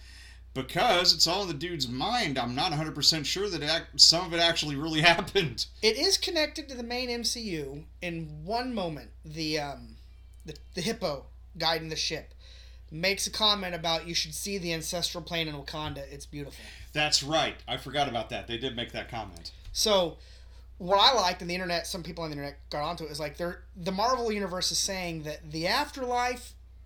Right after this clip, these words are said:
Speaker 2: that you go to is not the same for the next
Speaker 1: Every,
Speaker 2: per-,
Speaker 1: yeah,
Speaker 2: it's
Speaker 1: it's,
Speaker 2: what you
Speaker 1: it
Speaker 2: believe.
Speaker 1: depends on what you believe, yeah.
Speaker 2: So the people that are in Egypt that still believe in this, these gods,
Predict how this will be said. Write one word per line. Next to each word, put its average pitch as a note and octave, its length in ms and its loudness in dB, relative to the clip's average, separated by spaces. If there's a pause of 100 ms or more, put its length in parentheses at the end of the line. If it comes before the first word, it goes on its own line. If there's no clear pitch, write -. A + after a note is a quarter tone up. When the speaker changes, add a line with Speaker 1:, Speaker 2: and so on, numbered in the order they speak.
(140)
Speaker 2:
that G3 140 -2
you F3+ 100 -6
go G3 280 0
to F#3+ 340 -4
is D#3+ 220 -6
not E3+ 280 -4
the D#3+ 80 -6
same D#3 500 -2 (120)
for D3 300 -8 (180)
the E3 100 -6
next D#3 200 -4
Speaker 1:
Every, C3+ 300 0
Speaker 2:
per-, A#2+ 60 -14 (240)
Speaker 1:
yeah, C3 240 4
Speaker 2:
it's - 260 4
Speaker 1:
it's, F#3 100 -6
Speaker 2:
what B3 180 -2
you A#3 100 -2
Speaker 1:
it F#3+ 40 -4
Speaker 2:
believe. D#3 180 0
Speaker 1:
depends E3 400 4
on C#3 180 2
what C3 120 -2
you A#2 120 -6
believe, G2+ 440 -6
yeah. F#2+ 200 -4 (260)
Speaker 2:
So F#3 560 -2
the E3+ 80 -8
people G#3 380 -6
that E3+ 160 4
are E3+ 100 0
in E3 160 -6
Egypt E3 380 -4
that D#3 120 -10 (120)
still F3 240 -4
believe D3+ 240 -6
in D3 100 -8
this, - 360 -4 (720)
these E3+ 300 -6
gods, D#3 500 -2